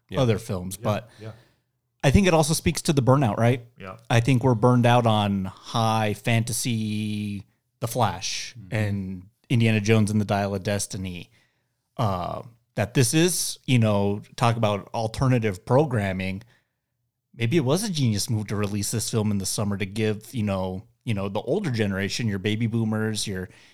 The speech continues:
Speaker 2: your Gen X's, you know, my generation, something else to kind of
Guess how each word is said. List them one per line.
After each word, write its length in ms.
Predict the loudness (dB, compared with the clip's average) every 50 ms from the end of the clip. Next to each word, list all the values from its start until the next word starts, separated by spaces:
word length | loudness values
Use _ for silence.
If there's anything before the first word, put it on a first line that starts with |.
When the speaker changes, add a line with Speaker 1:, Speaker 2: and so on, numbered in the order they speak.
| _ _
Speaker 2:
your 100 | -10 -8
Gen 380 | -4 0 0 0 0 0 -4 -2 0
X's, 680 | 0 0 0 0 -2 -2 -2 0 0 -2 -4 -6 -6 -8
you 80 | -8
know, 140 | -8 -6 -6
my 220 | -4 -2 0 0 0
generation, 840 | 2 2 0 0 0 -2 -2 -2 -2 -2 -2 -2 -2 -4 -4 -8 -10 _ _ _ _ _ _ _ _ _ _
something 460 | -8 -2 2 2 2 4 2 2 0 0 0
else 260 | 0 0 0 0 -2 -4
to 140 | -4 -4
kind 240 | -2 2 2 4 4
of 460 | 2 2 0 -2 -4 -8 -14 -20 _